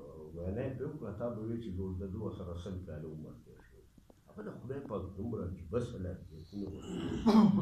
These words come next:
او د هغه د ټولو نه لوی کردار څه و؟ هغه دا و چې د پښتو او د اردو او د هندکو د ادب په منځ کې پول و.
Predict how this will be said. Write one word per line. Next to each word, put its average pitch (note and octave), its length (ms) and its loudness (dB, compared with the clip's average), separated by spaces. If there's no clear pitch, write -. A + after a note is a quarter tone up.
او C#3+ 160 4
د E3 60 6
هغه G3+ 200 8
د B3 80 8
ټولو A#3 220 4
نه E3+ 60 10
لوی A3+ 280 6
کردار A2+ 460 6
څه - 180 0
و؟ F#2+ 100 0
هغه B2 280 0
دا D3+ 140 6
و F#3+ 80 10
چې A2+ 60 -4
د G2+ 100 0
پښتو D3 520 4
او F#2 80 -2
د - 40 -2
اردو G2+ 520 2
او G#2+ 160 4
د F2+ 80 0
هندکو F#2+ 440 4
د - 40 -18
ادب F2+ 360 4
په - 80 12
منځ - 220 10
کې - 180 -4
پول F#2 200 -2
و. E2 100 -6